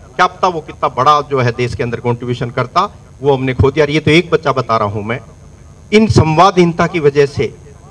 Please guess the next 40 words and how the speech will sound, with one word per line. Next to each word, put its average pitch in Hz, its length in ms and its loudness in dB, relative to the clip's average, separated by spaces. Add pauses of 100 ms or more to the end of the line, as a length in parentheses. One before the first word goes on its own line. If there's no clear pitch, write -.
(200)
दिशा - 300 2
नहीं 190 220 4
proper 196 340 2 (240)
दे 165 120 4
पाने 165 280 2
की 160 120 -4
वजह 127 240 4
से, - 140 -6 (100)
हमने 175 260 4
ये 247 180 4
पढ़-, 208 360 0
सिखा 208 320 2
दिया 220 180 4
उनको 208 260 0
पढ़ना 196 340 0
कैसे 147 440 0
है, 87 100 -14 (920)
कभी 196 180 2
ये 208 200 6
नहीं 233 140 6
सिखाया 226 340 2
कि 240 120 -2
क्यों 269 220 2
पढ़ना 190 340 0
है 123 140 -6
आपको, 104 340 -10 (500)
ये 220 120 4
पढ़ 226 200 0
के 233 160 -2
करेंगे 240 420 2
क्या, 143 180 -2 (480)
किस 247 180 -10
तरह 233 160 4
से 233 160 -4
आप 196 260 2
जो 208 120 4
है 185 180 0
अपनी 190 240 -6
सहभागिता 185 500 -6
दिखाओगे, 180 540 2